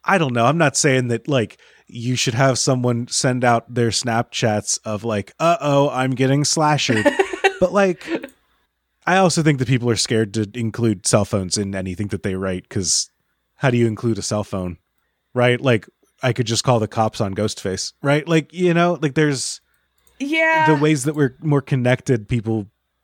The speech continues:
Speaker 1: I don't know. I feel like i-, it feels like you have to set up, like, three stage-, three stages of, like, why this doesn't work instead of just letting it work and then wondering from there where things can lie. In, like, 'cause then it, it feels artificial 'cause you're just like,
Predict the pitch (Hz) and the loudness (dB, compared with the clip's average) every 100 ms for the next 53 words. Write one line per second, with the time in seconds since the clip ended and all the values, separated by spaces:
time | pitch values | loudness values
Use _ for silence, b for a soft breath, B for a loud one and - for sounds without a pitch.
0 | _ - 226 202 139 113 151 175 180 170 | _ -2 0 2 2 0 0 0 2 2
1 | 143 - b - 147 170 151 160 160 151 | 0 -4 b -18 -10 -2 0 2 2 2
2 | 139 127 135 - 120 - 139 123 123 127 | 0 2 0 -2 -8 -2 0 2 2 2
3 | 113 - 113 117 - 123 110 107 - - | -2 -2 -2 -2 0 0 0 -2 -6 -2
4 | 143 131 139 120 117 113 113 104 107 104 | 0 2 2 2 0 0 0 2 2 2
5 | 101 101 98 120 135 147 - B B - | 0 -2 -2 0 2 0 -2 B B -4
6 | 131 - 120 107 107 107 107 123 143 131 | -2 2 2 2 -2 -2 -2 -2 -2 0
7 | 160 165 - - 117 113 107 107 104 101 | -2 -2 -8 -8 -4 -2 -2 -2 -2 -2
8 | 101 - 104 95 98 92 90 87 101 92 | -2 -4 -4 -2 -2 0 -2 -2 0 0
9 | 85 95 90 - - 123 98 95 104 87 | 0 -2 0 -2 0 2 2 2 2 0
10 | 76 b b _ _ - 131 131 123 - | -4 b b _ _ -2 2 2 0 -6
11 | 170 202 185 196 151 175 170 175 160 139 | -4 -2 0 -2 -2 -2 0 2 2 4
12 | 135 117 151 123 107 - 101 107 107 123 | 2 2 0 0 -2 -4 -8 -6 -4 -4
13 | 110 92 | -4 -6